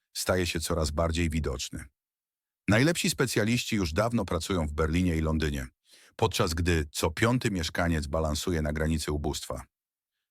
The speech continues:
Suwerenność kraju stała się czystą formalnością.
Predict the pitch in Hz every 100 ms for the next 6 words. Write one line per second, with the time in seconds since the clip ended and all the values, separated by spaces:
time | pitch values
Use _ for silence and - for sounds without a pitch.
0 | - - 117 98 110 160 151 127 - 107
1 | 95 85 - 90 85 87 - 113 98 82
2 | 87 80 73 73 69 - 65